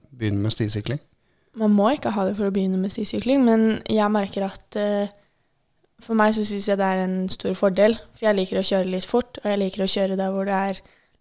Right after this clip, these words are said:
Speaker 2: litt, eh, mer røtter og steiner og sånn.
Speaker 1: Mm.
Speaker 2: Eh, men hvis du sykler i for eksempel Trysil da, i Magic Moose, som er den som går fra toppen av fjellet, som du tar skieisen opp til.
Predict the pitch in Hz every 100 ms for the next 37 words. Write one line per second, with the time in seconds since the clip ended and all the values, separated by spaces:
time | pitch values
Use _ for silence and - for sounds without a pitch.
0 | 208 190 - - 196 196 196 190 208 -
1 | - 196 190 196 196 190 185 233 311 -
2 | - 113 101 - _ _ - 214 208 208
3 | 208 214 214 214 208 - _ 233 220 208
4 | - - - - - _ _ _ _ 220
5 | 226 233 - 196 196 190 202 202 196 190
6 | 214 - 233 208 254 240 - - _ _
7 | _ - 220 208 208 202 214 233 285 285
8 | - 220 214 196 190 190 190 185 180 196
9 | 190 190 190 185 190 190 185 - - _
10 | - 190 185 180 - 190 190 190 190 196
11 | 277 - 220 196 196 196 190 202 196 -
12 | 202 190 190 190 - 330